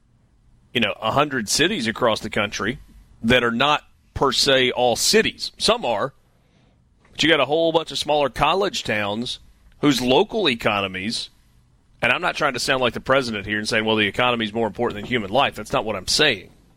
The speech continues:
But they kind of go hand in hand. Entire small town local economies coming to a grinding halt for an extended period of time is life altering.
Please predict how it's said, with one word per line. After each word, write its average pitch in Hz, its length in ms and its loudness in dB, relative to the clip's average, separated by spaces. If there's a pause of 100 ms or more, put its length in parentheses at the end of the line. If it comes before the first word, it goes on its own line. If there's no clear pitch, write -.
(1300)
But 143 160 4
they 143 100 2
kind 233 300 -4
of 190 100 -4
go 180 200 2
hand 160 300 0
in 117 100 2
hand. 120 420 -2 (2250)
Entire 156 760 2 (640)
small 156 540 2
town 156 380 2
local 143 480 0
economies 131 560 0
coming 147 360 0
to 131 160 2
a 113 80 4
grinding 123 640 0
halt 135 360 2
for 131 180 -4
an 113 60 0
extended 143 600 2
period 131 400 4
of 101 100 -6
time 117 460 2 (320)
is 120 260 2
life 120 460 0
altering. 120 580 0